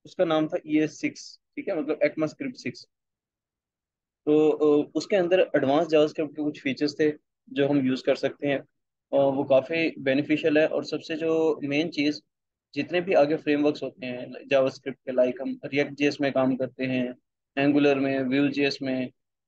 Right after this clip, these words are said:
उसके अलावा Node J S में, इन सारे frameworks में अगर आपको ये एडवांस JavaScript के टॉपिक समझ आ जाते हैं,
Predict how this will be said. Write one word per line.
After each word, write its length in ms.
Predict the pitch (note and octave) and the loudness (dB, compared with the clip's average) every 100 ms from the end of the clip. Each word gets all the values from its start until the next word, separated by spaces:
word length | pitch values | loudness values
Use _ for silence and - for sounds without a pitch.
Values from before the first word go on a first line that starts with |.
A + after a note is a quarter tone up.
| _ | _
उसके 260 | B2+ B2 C3 | -14 -8 0
अलावा 240 | C3 C3 | 4 4
Node 260 | C3+ C#3 D3 C#3 | 4 4 2 2
J 140 | C#3+ | 0
S 140 | C#3 C3+ | 0 -4
में, 220 | B2+ B2+ - | -6 -8 -4
इन 120 | C#3+ | -4
सारे 300 | D3 C3+ D3 | 2 2 4
frameworks 540 | D#3+ D#3 D3 D3+ D3 | 2 4 6 4 2
में 80 | D#3 | 2
अगर 260 | C#3 B2+ C#3+ | 2 2 4
आपको 260 | C#3+ - | 2 2
ये 160 | D3 D3 | 0 2
एडवांस 400 | C#3 B2 D3+ D3+ | 2 0 -2 0
JavaScript 380 | D3 D3 - C3 | 0 0 -4 -8
के 240 | - C#3+ | -4 -4
टॉपिक 400 | C#3+ C3 - D3+ | -2 -2 0 -2
समझ 340 | D3 D3 D#3+ D#3 | 0 2 4 6
आ 100 | C3+ | 6
जाते 280 | B2+ B2+ C#3 | 4 0 -4
हैं, 140 | C#3 | -6